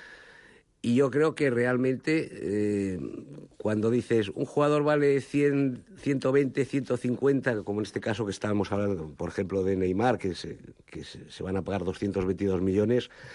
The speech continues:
tú puedes pensar, "Es una barbaridad". Bueno, pero si hay alguien en el mundo que valora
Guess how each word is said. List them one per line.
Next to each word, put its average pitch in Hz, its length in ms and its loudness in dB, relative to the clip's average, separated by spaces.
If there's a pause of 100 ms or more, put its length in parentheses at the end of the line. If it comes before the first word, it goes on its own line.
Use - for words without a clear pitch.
(1300)
tú 127 100 0
puedes 143 160 4
pensar, 123 340 2
"Es 139 160 2
una 165 140 4
barbaridad". 127 540 4 (960)
Bueno, 160 320 2
pero 127 160 4
si 139 160 0
hay 156 140 6
alguien 165 580 2
en 120 140 0
el 131 140 4
mundo 147 460 4 (640)
que 120 140 0
valora 123 540 2